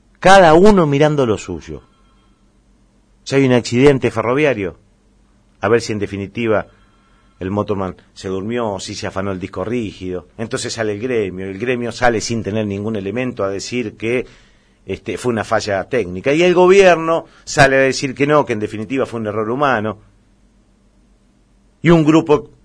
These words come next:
mediático gigantesco, como está enfrentado con el gobierno, sin tener una sola pericia, sale a decir que la culpa es del gobierno. Y en el medio de esto estamos nosotros.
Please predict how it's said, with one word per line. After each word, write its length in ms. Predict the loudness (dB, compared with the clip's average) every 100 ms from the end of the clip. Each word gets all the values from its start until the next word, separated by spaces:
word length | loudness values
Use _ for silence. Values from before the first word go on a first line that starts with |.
| _ -2
mediático 680 | 2 6 8 8 4 2 2
gigantesco, 840 | 4 2 2 0 -2 0 -2 -2 _ _
como 160 | -2 0
está 140 | 0
enfrentado 420 | -2 -2 4 4 4
con 120 | 2
el 60 |
gobierno, 540 | 2 4 4 4 0 -10 _
sin 240 | -6 -4 2
tener 240 | 2 4
una 140 | 2 2
sola 260 | 4 4
pericia, 340 | 2 0 0 2
sale 240 | 4 4
a 60 | 2
decir 260 | -2 -8
que 80 | -4
la 120 | -4
culpa 260 | -4 -4 -4
es 80 | -4
del 80 |
gobierno. 640 | -2 2 4 4 2 -4 -8 _ _ -10
Y 100 | -6
en 60 |
el 160 | -4 -4
medio 360 | -4 -4 -4
de 60 | -6
esto 180 | -6 -10
estamos 320 | -8 -8 -8
nosotros. 580 | -10 -10 -10 -10 -14